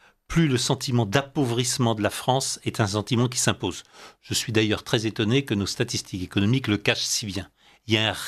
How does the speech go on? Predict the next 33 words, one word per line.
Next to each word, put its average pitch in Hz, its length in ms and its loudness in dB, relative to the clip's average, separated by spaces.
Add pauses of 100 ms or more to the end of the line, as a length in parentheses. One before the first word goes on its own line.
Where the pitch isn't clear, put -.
réel 143 300 4
appauvrissement 107 640 -2
de 101 40 -4
la 95 80 2
France - 360 -2
et 101 80 2
un 90 80 -2
réel 120 380 0
appauvrissement 104 640 -8 (280)
de 98 40 -2
la 101 60 2
population 104 420 2
française. - 460 -6 (1400)
Une 139 200 4
clé, 160 400 2 (460)
on 127 140 4
ne 131 140 6
peut 208 340 0
pas 180 180 0
financer 131 540 0
le 113 200 4
redéveloppement 135 760 2
de 107 60 -2
la 101 80 0
France, - 400 -2
je 117 60 2
parle 110 260 0
bien 117 160 0
de 95 80 0
redéveloppement 120 720 0
de 107 60 -2
la 107 80 2
France, - 500 -6